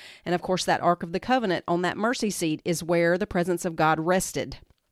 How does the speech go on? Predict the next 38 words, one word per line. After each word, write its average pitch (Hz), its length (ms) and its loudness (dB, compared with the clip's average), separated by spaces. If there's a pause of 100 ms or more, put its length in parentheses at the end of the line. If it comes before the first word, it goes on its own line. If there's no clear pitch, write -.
And 175 100 0
the 175 60 0
people 202 320 0
could 202 160 -4
see 214 240 2
it. 147 80 2
It - 100 -4
was 170 160 0
visible, 170 460 2
both 160 280 2
in 165 280 2
the 156 80 -2
pillar 185 260 0
of 220 100 -4
fire 165 320 2
and 165 80 0
the 160 60 0
pillar 170 300 0
of 160 80 -4
cloud 165 500 4 (480)
that 170 200 -2
guided 180 420 4
them 165 240 4
through 165 300 4
the 165 100 4
wilderness. 165 640 0 (480)
We 202 100 4
see 233 260 0
God 202 280 4
walking 202 560 4
in 190 160 4
the 185 80 2
garden 175 480 4
in 165 160 0
the 151 260 4
book 170 180 0
of 175 100 -2
Genesis, 170 680 -2